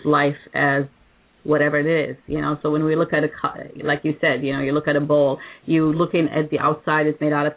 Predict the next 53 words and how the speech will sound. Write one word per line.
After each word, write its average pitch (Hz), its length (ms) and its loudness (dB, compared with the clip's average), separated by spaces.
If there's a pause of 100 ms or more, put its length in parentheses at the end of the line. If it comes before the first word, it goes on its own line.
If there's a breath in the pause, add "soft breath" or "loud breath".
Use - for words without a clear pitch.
cast 147 280 -2
iron, 151 340 -2
it's 147 140 -6
made 151 140 0
out 147 160 0
of 151 140 -2
this, 156 160 0 (100)
and 151 180 -4
you 151 60 0
made 156 140 0
out 151 160 2
of 151 80 -4
that, 151 160 0
but 147 60 -2
you 160 180 0
really 170 220 0
never 160 260 2
really 160 220 0
paid 160 320 -2
attention 170 640 -2 (340 loud breath)
to 190 60 2
the 175 180 2
real 196 440 2
thing, 160 260 -4
which 156 220 -8
is, 156 180 -2
you 160 100 -6
know, 143 340 -6
how 165 120 2
much 160 160 0 (220)
space 160 400 -4
is 160 120 -6 (120)
in 175 200 -2
there, 147 280 -6 (260 loud breath)
what 180 160 2
is 175 80 2 (100)
hold, 175 320 0
what 139 160 -4
can 180 140 -4
it 151 80 -8
hold, 156 480 -2 (240 loud breath)
what, 180 240 -2
you 190 80 0
know, 170 180 2
the 160 60 -8 (140)
specification, 170 800 -6
you 151 100 -4
know, 160 120 0
the 160 80 0
processing 190 840 -2 (300 soft breath)
all 180 340 -2
that 165 260 -4
information 165 920 -6